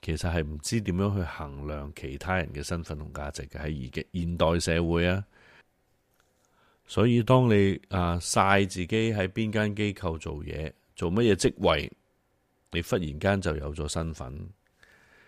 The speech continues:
噉啊，到甚至乎你住嘅屋企嘅地址，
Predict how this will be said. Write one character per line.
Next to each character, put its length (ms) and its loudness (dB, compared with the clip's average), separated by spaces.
噉 200 4
啊， 200 8
到 500 4
甚 240 -2
至 220 0
乎 260 -6
你 220 -2
住 260 -8
嘅 320 -2
屋 240 0
企 220 -4
嘅 100 -2
地 240 -6
址， 320 -6